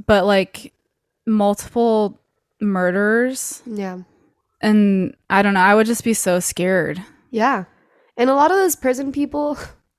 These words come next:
Speaker 2: <laughs> they get, like, in really good shape over time, which is really scary 'cause they have nothing else to
Speaker 1: Well,
Speaker 2: do.
Speaker 1: and that's what I'm t-, s-, like, that would be scary too. Like,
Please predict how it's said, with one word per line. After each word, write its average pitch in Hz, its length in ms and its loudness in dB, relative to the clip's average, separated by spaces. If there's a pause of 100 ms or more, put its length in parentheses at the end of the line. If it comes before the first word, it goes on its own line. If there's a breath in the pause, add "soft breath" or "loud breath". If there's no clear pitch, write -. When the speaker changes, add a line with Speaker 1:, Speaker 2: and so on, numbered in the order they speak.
Speaker 2:
<laughs> - 500 -20
they 247 120 -2
get, 359 260 0
like, 320 220 2
in 247 120 -2
really 220 260 0
good 208 200 -6
shape - 440 -4
over 190 280 -6
time, 208 520 -6 (260)
which 226 180 -6
is 202 160 -6
really 202 180 -2
scary 190 320 -4
'cause 247 140 -2
they 254 100 0
have 262 120 0
nothing 240 480 -2
else 226 220 -4
to - 60 0
Speaker 1:
Well, 294 100 8
Speaker 2:
do. 302 60 6
Speaker 1:
and 349 60 6
that's 359 160 2
what 370 120 4
I'm 339 220 4
t-, - 160 -8
s-, - 220 -6
like, 262 260 2
that 247 100 0
would 262 100 2
be 269 80 4
scary 254 400 2
too. 247 380 2
Like, 202 320 0